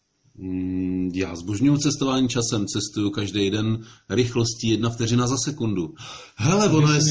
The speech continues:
Speaker 2: nelíbí,
Speaker 1: světlo.
Speaker 2: že, to by se nelíbí, že teďka v rámci podcastu, v rámci vnímání toho, jak to teďka vlastně jako vnímá posluchač a divák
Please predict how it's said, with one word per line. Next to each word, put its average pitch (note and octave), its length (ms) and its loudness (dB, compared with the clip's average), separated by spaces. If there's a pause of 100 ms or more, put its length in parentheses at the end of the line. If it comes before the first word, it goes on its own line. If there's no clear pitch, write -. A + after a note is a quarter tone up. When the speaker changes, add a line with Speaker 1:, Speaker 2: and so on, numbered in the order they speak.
Speaker 2:
nelíbí, C3 300 4
Speaker 1:
světlo. D#3+ 340 2
Speaker 2:
že, B2+ 240 -4
to D3+ 100 2
by F3 80 6
se F3+ 140 0
nelíbí, F3+ 340 4
že E3+ 120 4
teďka E3 280 0
v D3 40 0
rámci D#3+ 320 0
podcastu, D3 640 0
v A#2+ 40 0
rámci C3 320 -2
vnímání C3+ 680 2
toho, C3+ 240 0
jak A2+ 200 0
to A#2+ 100 -6
teďka A#2+ 300 -6
vlastně A2+ 640 -4
jako A2+ 220 -10
vnímá A2+ 760 -4
posluchač B2 500 -6
a A#2+ 80 -8
divák G#2+ 680 -4